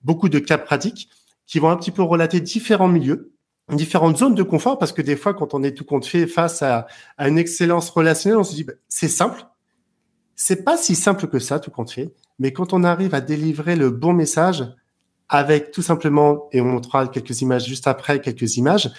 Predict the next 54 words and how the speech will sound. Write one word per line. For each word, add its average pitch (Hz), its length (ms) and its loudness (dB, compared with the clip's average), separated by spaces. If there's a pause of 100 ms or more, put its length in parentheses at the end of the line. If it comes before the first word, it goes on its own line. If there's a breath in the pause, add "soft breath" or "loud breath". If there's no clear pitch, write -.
(560 loud breath)
la 120 160 2
bonne 170 280 2
perception, 160 720 -2 (580)
la 120 160 2
bonne 143 260 0
écoute, 180 440 -6 (380)
on 156 120 4
arrive 151 220 2
tout - 100 -10
compte 131 200 -4
fait 170 100 -2
à 151 60 2
délivrer 123 420 0
un 143 80 4
message 127 400 0
qui - 140 -4
est 117 60 2
différent. 127 520 -2 (380 loud breath)
Et 120 80 2
je 135 100 0
pense 165 220 2
que 135 100 2
Fred, 127 480 -2 (340 loud breath)
toi 135 160 2
qui 120 240 0
es, 110 160 0
qui - 100 -16
est - 100 -2
un 117 80 2
expert 131 400 0
dans 123 100 2
le 113 80 2
domaine, 123 320 2
dans, 110 140 0
dans, 98 160 -8 (260 loud breath)
dans 117 140 0
toute - 180 -14
la 127 80 2
partie - 520 -4
outillage, 147 680 0
il 120 80 -6
y 135 40 0
a 143 60 2
aussi, 151 320 0
il 208 60 0
faut - 140 -12
pas 180 140 2
oublier 160 240 2
ce 143 120 0
fameux 135 260 2
humain 120 260 4
pour 113 140 -10
le 104 80 -10
coup. - 160 -20